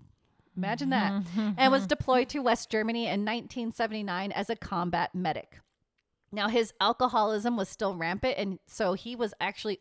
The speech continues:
Speaker 1: honorably discharged in nineteen eighty-one. What's crazy is his superiors thought he was unsuitable for the military service, but wouldn't have any problems as a civilian. So,
Speaker 2: Uh, <laughs> sure.
Speaker 1: whoops.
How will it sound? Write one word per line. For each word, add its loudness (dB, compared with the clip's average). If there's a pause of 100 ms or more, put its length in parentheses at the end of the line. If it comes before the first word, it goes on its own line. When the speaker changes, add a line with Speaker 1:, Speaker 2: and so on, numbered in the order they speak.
Speaker 1:
honorably 2
discharged -2
in -6
nineteen -6
eighty-one. -4 (760)
What's -12
crazy 4
is 2
his 0
superiors -2
thought 0
he -4
was -2
unsuitable 0
for -2
the -2
military 0
service, -4
but 0
wouldn't 0
have 2
any -4
problems -2 (120)
as -4
a 0
civilian. 2 (240)
So, -2 (380)
Speaker 2:
Uh, -2 (100)
<laughs> -20
sure. -2
Speaker 1:
whoops. 6